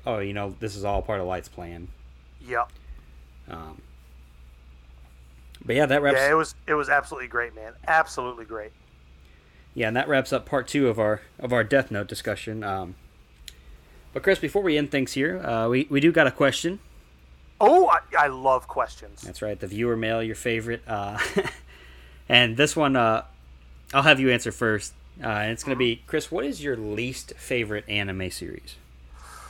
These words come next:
Speaker 2: Least favorite anime series? Um, okay, and, and it's a super, super, it's gonna be such an unpopular answer, dude, and I'm almost hesitant to say it. Um,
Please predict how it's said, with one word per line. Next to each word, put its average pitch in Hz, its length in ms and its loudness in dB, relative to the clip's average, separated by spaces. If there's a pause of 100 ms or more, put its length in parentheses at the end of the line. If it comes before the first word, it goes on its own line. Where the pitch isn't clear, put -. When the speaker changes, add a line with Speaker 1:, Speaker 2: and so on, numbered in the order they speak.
(680)
Speaker 2:
Least 165 560 -12
favorite 190 460 -2 (160)
anime 175 460 -4
series? - 1400 -6 (2000)
Um, 180 340 8 (340)
okay, 196 480 6
and, 147 180 0
and 147 280 -2
it's 151 200 -4
a 139 80 -2
super, 160 720 -4
super, 147 600 -2
it's 123 100 -4
gonna 156 140 0
be 135 120 -8
such - 420 0
an 139 100 -2
unpopular 131 640 2
answer, 127 320 -16
dude, 135 180 -14
and 123 100 -18
I'm 117 120 -16
almost 131 360 -16
hesitant 127 480 -14
to 120 80 -18
say 131 320 -10
it. 147 80 -10 (680)
Um, 135 400 0